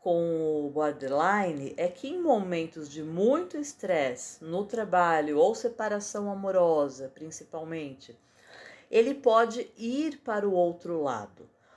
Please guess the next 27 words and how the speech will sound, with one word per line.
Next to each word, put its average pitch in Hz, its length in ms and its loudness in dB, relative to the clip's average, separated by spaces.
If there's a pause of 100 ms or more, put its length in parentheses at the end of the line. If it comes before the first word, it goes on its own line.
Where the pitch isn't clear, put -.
(120)
O 202 140 -4
que 320 160 -2
é 311 80 4
que 302 160 -2
é 262 100 6
esse 233 300 2
ir 214 380 -6
para 165 280 -2
o 156 60 -6
outro 156 360 -6
lado? 123 540 -2
É 208 380 4 (240)
justamente 190 1200 -6 (160)
entrar 196 560 2
em 202 80 -4
paranoia, 208 1040 0 (300)
é, 143 400 -4 (480)
ter 247 480 6 (180)
alguns 220 680 -2
minutos 208 800 -2
ou 175 200 4
horas 175 720 4
ou 175 140 0
poucos 208 800 -2
dias, 208 480 -4
tá? 180 200 0
Geralmente 170 600 0